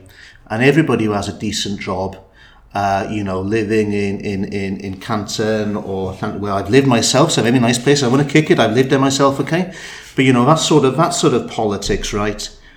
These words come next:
Uh, and nothing ever gets beyond the M four corridor, you know, and we put stuff into valleys, we put in the Treforest Industrial Park, which is by the M four and not in Aberdare, and we never put anything, uh, you know, up in the northwest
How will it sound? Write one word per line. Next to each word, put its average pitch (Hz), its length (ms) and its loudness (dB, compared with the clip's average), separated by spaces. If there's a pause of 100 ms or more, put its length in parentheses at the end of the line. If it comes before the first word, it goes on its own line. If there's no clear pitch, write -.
(240)
Uh, 107 280 4
and 110 380 2
nothing 131 380 2
ever 113 160 2
gets - 300 -4
beyond 98 320 -2
the 107 100 0
M 107 160 0
four 107 260 -6
corridor, 98 560 -4
you 101 140 -2
know, 101 160 -2
and 127 100 2
we 139 80 4
put 139 200 -2
stuff - 260 -2
into 107 140 -4
valleys, 101 400 -2
we - 80 -10
put 101 120 -8
in 101 80 -4
the 101 60 -4
Treforest 107 560 -4
Industrial 104 480 -4
Park, 98 460 -4 (120)
which - 140 -12
is 92 60 -8
by 107 300 -4
the 101 120 0
M 95 100 -4
four 101 300 -4
and 98 100 -6
not 101 140 -6
in 101 100 -4
Aberdare, 101 600 -6 (680)
and 110 180 -4
we 110 100 -2
never 117 280 0
put 120 180 -2
anything, 104 340 -2
uh, 104 200 -8
you 117 300 -4
know, 107 120 -2
up 101 140 -4
in 104 60 -2
the 104 80 -2
northwest 104 640 -4